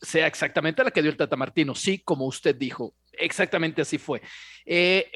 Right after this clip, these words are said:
y le abrieron la puerta a Tata Martino para que contestara eso. Después me parece pésimo que venga a, a,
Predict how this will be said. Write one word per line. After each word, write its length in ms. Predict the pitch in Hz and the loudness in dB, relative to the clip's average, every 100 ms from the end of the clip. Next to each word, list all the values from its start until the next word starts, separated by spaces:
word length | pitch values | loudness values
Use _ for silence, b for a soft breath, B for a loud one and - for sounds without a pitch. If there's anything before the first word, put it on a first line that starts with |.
| - | -18
y 120 | - 254 | -8 2
le 100 | 247 | 4
abrieron 260 | 208 214 | 6 4
la 120 | 180 | 4
puerta 240 | 269 294 208 | 6 4 4
a 80 | - | 0
Tata 200 | 180 175 | 0 0
Martino 360 | 165 196 175 | 0 0 -2
para 160 | 165 147 | -2 0
que 120 | 156 | -2
contestara 460 | 147 131 - 170 156 | -2 -10 -2 0 0
eso. 200 | - 143 | 0 -4
Después 280 | - 175 | -4 -4
me 100 | 156 | -4
parece 320 | 120 127 - - | -4 -6 -6 -8
pésimo 480 | 143 139 123 113 | -6 -6 -8 -12
que 100 | - | -10
venga 540 | 117 135 139 120 110 110 | -8 -4 -2 0 0 -2
a, 0 | |
a, 500 | 120 107 104 95 | -2 -2 -4 -6